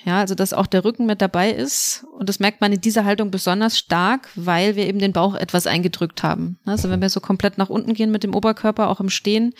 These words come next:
und mit den Händen zum Boden, dann ist der Bauch komplett eingedrückt und dann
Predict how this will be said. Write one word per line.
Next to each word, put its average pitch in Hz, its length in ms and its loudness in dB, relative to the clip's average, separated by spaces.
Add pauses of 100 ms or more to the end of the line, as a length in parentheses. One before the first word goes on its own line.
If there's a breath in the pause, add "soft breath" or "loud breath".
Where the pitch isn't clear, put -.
(320 loud breath)
und - 20 0
mit 202 120 4
den 196 80 2
Händen 196 260 0
zum 190 200 0
Boden, 233 460 2 (560 loud breath)
dann 190 120 2
ist 208 140 0
der 196 80 2
Bauch 190 280 2
komplett 208 380 0
eingedrückt 226 880 0
und 196 160 -2
dann 196 360 0